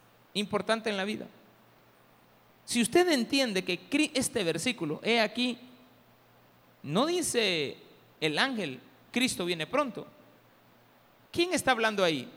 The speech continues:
En el anterior, el ángel, un interlocutor. Pero aquí, el interlocutor directo es el mismo Jesucristo. "He aquí, yo vengo pronto", esa palabra de Jesús.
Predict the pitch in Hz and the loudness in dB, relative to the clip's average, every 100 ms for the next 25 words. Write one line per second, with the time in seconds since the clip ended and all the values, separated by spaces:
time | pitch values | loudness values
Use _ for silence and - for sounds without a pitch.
0 | - - - - _ _ - 202 202 208 | -20 -20 -20 -20 _ _ 2 4 4 2
1 | 208 214 214 254 349 453 - - - - | 4 2 6 6 6 4 -2 -18 -12 -4
2 | 147 196 180 131 - - - - _ _ | 0 2 0 -6 -10 -20 -20 -20 _ _
3 | _ _ _ _ - 220 226 208 180 170 | _ _ _ _ 0 0 2 2 2 2
4 | 165 269 196 - - - - - - _ | 4 4 4 -2 -18 -20 -20 -20 -20 _
5 | _ - - - - _ _ _ - 262 | _ -20 -20 -20 -20 _ _ _ 6 10
6 | 240 220 220 294 330 262 - - - - | 12 10 8 2 2 0 -10 -20 -20 -20
7 | - _ _ _ _ _ - - 214 220 | -20 _ _ _ _ _ -12 4 6 8
8 | 359 392 320 233 220 226 226 - 277 285 | 8 8 6 8 8 6 6 10 10 10
9 | 196 226 247 359 - 233 226 - - - | 8 6 8 6 4 -2 -2 -10 -20 -20
10 | - - 320 339 294 247 254 233 208 202 | -20 -8 -2 2 2 2 2 2 0 0
11 | 220 330 - - - - _ _ _ _ | -2 -4 -6 -18 -20 -20 _ _ _ _
12 | _ _ _ _ _ _ _ _ - 254 | _ _ _ _ _ _ _ _ 4 8
13 | 285 247 - 339 311 311 302 320 285 254 | 10 8 8 8 10 10 12 10 10 10
14 | 269 311 247 180 147 143 214 311 294 285 | 12 12 12 8 0 2 8 10 12 12
15 | 247 190 180 147 262 262 | 10 8 6 4 2 0